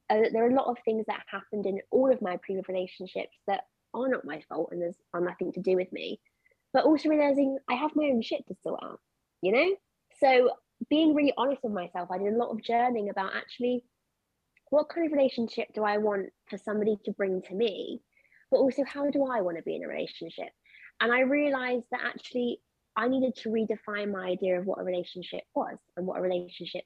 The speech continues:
should be, in my view, which I think is different for every single person. In my mind, a relationship is something that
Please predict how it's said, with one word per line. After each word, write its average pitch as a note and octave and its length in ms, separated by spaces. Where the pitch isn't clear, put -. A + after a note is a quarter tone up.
should - 360
be, D#3 220
in F#3 120
my G3+ 300
view, - 140
which - 180
I A#3+ 200
think A#3 200
is F#3+ 100
different G3+ 320
for - 160
every B3 280
single G#3 260
person. - 560
In A#3+ 220
my C4+ 260
mind, F3+ 520
a G3 40
relationship A3 640
is F#3+ 120
something F3+ 300
that F3+ 180